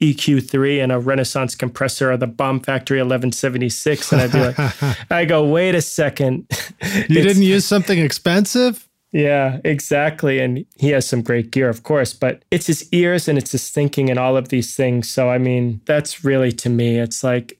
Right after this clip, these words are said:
Speaker 1: the best software tools are less is more, knowing what you're using for recording software and just getting the most out of it.
Speaker 2: I would even go so far as to say the best software tool is the one that's living between your ears.
Speaker 1: That's absolutely true.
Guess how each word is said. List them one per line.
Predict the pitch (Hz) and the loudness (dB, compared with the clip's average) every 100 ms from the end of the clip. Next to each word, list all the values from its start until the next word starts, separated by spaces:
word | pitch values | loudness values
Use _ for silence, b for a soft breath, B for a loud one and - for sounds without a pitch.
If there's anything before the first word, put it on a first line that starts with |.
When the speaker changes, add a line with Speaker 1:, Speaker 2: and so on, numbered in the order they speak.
| _ | _
Speaker 1:
the | 156 | -2
best | - 170 - | 0 0 0
software | 156 147 151 135 | -2 0 0 -2
tools | - 139 131 127 120 - | 0 0 2 0 -2 -4
are | 147 135 135 127 104 - - | -2 0 0 0 -4 -8 -2
less | 147 165 - | 0 0 0
is | 175 | 0
more, | 151 143 139 139 139 143 | 2 2 2 2 0 -2
knowing | 139 139 143 143 | -2 0 2 2
what | 135 143 | 0 0
you're | 143 | 0
using | 127 127 123 127 | 2 2 2 -2
for | 117 127 | -2 -2
recording | 120 117 123 117 113 | -2 -2 -2 -2 -2
software | - 113 - 117 | -4 -6 -2 -2
and | 117 | 0
just | 117 139 | 0 -2
getting | - 202 208 | 0 2 2
the | |
most | 202 190 190 - | 4 2 0 -2
out | 165 202 | -2 0
of | 165 | 0
it. | 123 120 | -2 -2
Speaker 2:
I | 151 | 2
would | 160 | 4
even | 156 147 139 | 4 2 2
go | 156 | 2
so | - 139 | 0 -2
far | 156 | 0
as | 139 - | 0 -2
to | |
say | 135 151 | -2 0
the | 127 | 0
best | 113 143 - 147 143 | 0 -2 -4 -8 -8
software | - 151 - 156 | -2 -2 0 -2
tool | 123 139 135 135 131 131 | 0 0 2 2 0 -4
is | 160 135 113 | -2 0 0
the | 113 | -2
one | 120 131 135 | 0 0 2
that's | 131 117 - | 0 0 0
living | 139 131 123 | 0 2 0
between | 127 - 139 | 0 0 2
your | 135 127 | 2 0
ears. | 127 143 143 117 - - - _ | 0 0 0 -2 -6 -14 -20 _
Speaker 1:
That's | 165 175 160 | 0 0 0
absolutely | 147 139 - 139 127 131 | -2 -2 -2 -2 0 -2
true. | 117 120 113 | -2 -4 -4